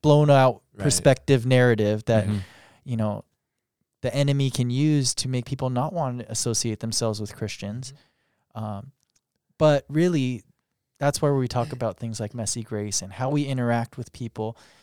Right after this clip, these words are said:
Speaker 1: in, in leading them to the truth is really important, you know? And so I think that's a good lead into where we wanna go with this next series. So our church is gonna be going through a series, uh,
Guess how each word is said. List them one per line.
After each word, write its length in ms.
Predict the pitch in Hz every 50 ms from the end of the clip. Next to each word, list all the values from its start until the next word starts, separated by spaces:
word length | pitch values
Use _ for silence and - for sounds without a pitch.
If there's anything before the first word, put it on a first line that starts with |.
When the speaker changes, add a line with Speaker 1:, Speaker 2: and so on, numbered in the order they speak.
| _ _ _ _
Speaker 1:
in, 380 | 143 131 127 127 127 123 127 - -
in 300 | 160 175 180 175 170 156
leading 260 | 151 143 139 139 139 127
them 160 | 123 117 113
to 200 | - - 127 120
the 100 | 113 107
truth 400 | - - - 110 107 107 101 -
is 160 | 104 110 110
really 220 | 123 117 107 104 104
important, 680 | 101 95 92 - - 104 104 101 - - 107 101 - _ _ _ _ _ _ _ _ _ _
you 80 | - 123
know? 140 | 117 113 113
And 160 | - 135 127
so 340 | - - 147 139 139 135 123 - - - _ _ _ _ _ _ _ - - - _ _ _ _ -
I 80 | 180
think 180 | 185 - 247 220
that's 240 | - 202 190 - -
a 40 | 156
good 240 | 139 170 160 151
lead 220 | 143 143 143 143 143
into 320 | 139 143 139 127 - 139
where 200 | 127 135 131 131 131
we 80 | 127
wanna 240 | 123 123 120 113 107
go 440 | 110 - 117 117 120 123 131 127 - -
with 180 | 123 120 117
this 220 | - 120 - - - - - _
next 320 | 139 135 131 135 135 - -
series. 420 | - 143 139 143 151 170 185 175
So 240 | - - 143 131 123
our 180 | - 143 135
church 280 | 127 - - 160 160 -
is 80 | 175 -
gonna 180 | - 170 156 147
be 100 | 143 139
going 240 | 127 143 139 139 131
through 160 | - 143 131
a 40 | 117
series, 580 | - - - 135 135 139 139 156 160 143 - - -
uh, 240 | - 117 113 110